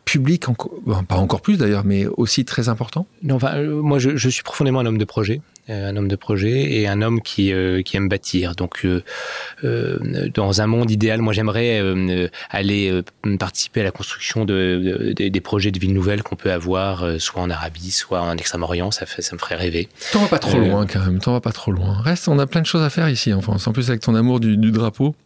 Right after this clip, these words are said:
Speaker 1: on a besoin de gens comme toi. Euh, ici, je vous propose maintenant une pause musicale. Nicolas, quelle est ta chanson culte ?
Speaker 2: Alors, c'est Oscar Peterson, You Look Good to Me, qui est dans, dans sa version, euh, de, de l'album The Trio,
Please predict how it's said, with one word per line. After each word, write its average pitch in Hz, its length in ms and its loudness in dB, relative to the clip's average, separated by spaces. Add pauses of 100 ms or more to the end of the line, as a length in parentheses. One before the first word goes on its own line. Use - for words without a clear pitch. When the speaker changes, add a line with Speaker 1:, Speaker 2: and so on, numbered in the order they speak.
(160)
Speaker 1:
on 127 80 4
a 123 40 4
besoin 131 180 4
de 139 40 2
gens 139 100 2
comme 123 160 0
toi. 131 200 -2 (560)
Euh, 110 400 4 (160)
ici, 139 480 2 (280)
je 107 60 0
vous 127 80 2
propose 143 300 2
maintenant 135 180 4
une 104 100 4
pause 117 220 0
musicale. 131 540 2
Nicolas, 117 400 0 (340)
quelle 117 160 0
est 151 120 0
ta 104 100 0
chanson - 320 0
culte ? - 480 -2 (320)
Speaker 2:
Alors, 104 160 -4
c'est 107 100 2
Oscar 131 320 0
Peterson, 107 800 -2
You 123 140 4
Look 120 160 2
Good 131 260 2 (140)
to - 100 -4
Me, 90 220 2 (340)
qui 101 100 -2
est 90 160 2
dans, 92 220 0
dans 101 100 0
sa 107 140 0
version, 117 640 0
euh, 92 100 2
de, 90 220 0
de 92 80 0
l'album 92 420 0
The 101 140 0
Trio, 104 420 0